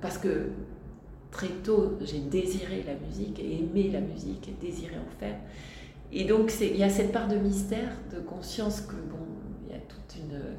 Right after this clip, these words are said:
dimension de la, de, de, de, de, de certaines complexités, euh, d'écriture, en tout cas de la musique, qui me, qui m'échappe et qui m'échapperont, même si depuis je me suis intéressée, je sais, je sais certaines choses, bien sûr, mais, euh, et, mais peut-être que ce mystère-là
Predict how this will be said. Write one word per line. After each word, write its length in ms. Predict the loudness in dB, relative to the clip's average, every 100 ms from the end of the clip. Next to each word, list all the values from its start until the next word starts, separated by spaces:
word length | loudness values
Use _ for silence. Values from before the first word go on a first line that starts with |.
| -10 -10
dimension 540 | -6 -6 -6 -8 -8 -8 -10 -12 -14 -14 -14 -16 -4 0
de 180 | 2
la, 400 | 2 2 0 -2 -6 -10 -12 -12 -14 -6
de, 200 | 2 4
de, 140 | 4 0
de, 360 | -2 -2 2 4
de, 80 | 4
de 60 |
certaines 380 | 0 -2 -2 -4
complexités, 840 | -4 -4 -4 -4 -6 -8 4 6 8
euh, 140 | 6
d'écriture, 640 | 4 2 2 2 4 4 4
en 120 | -2
tout 80 | -2
cas 120 | -2
de 80 | 0
la 80 |
musique, 320 | 0 0 0 -2
qui 140 | -4
me, 380 | -4 -2 -2 -4
qui 80 | -4
m'échappe 520 | -4 -4 -2 -2 -2
et 40 |
qui 120 | -6 -6
m'échapperont, 520 | -6 -6 -6 -6 -4
même 180 | -2 -2
si 160 | -4 -6
depuis 320 | -6 -6 -8
je 120 | -6 -6
me 40 |
suis 140 | -6 -6
intéressée, 600 | -6 -6 -8 -6 -6 -4
je 60 | -6
sais, 240 | -8 -8 -10 -12 -14 -14 -12
je 80 | -8
sais 240 | -2 0
certaines 400 | 2 0 -2 -4
choses, 300 | -2 -2 -2
bien 160 | -4 -6
sûr, 180 | -6 -6
mais, 140 | -6 -6
euh, 1200 | -8 -10 -12 -12 -12 -12 -14 -12 -12 -12 -8 4
et, 320 | 6 6 8
mais 100 | 8
peut-être 300 | 8 6 6
que 80 | 4
ce 260 | 0 -2 -2
mystère-là 920 | -2 -2 -2 2 2 2 2 2